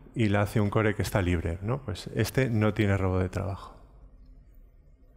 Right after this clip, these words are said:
El parallel reduce del que, del que hablábamos antes, eh, efectivamente puede ejecutar operaciones asociativas respecto de sí mismas,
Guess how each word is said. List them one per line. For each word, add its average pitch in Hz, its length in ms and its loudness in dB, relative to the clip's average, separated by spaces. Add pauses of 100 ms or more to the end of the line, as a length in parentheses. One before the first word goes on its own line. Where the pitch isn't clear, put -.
(1400)
El 120 120 -2
parallel 156 360 6
reduce 127 540 4
del 107 160 4
que, 120 100 2
del 104 460 4
que 120 100 2
hablábamos 117 480 4
antes, 104 420 0 (760)
eh, 110 680 4 (560)
efectivamente 143 680 4
puede 139 600 4 (540)
ejecutar 123 560 2
operaciones 117 680 2
asociativas 117 880 2 (120)
respecto 104 560 -2
de 101 120 0
sí 120 160 0
mismas, 123 500 0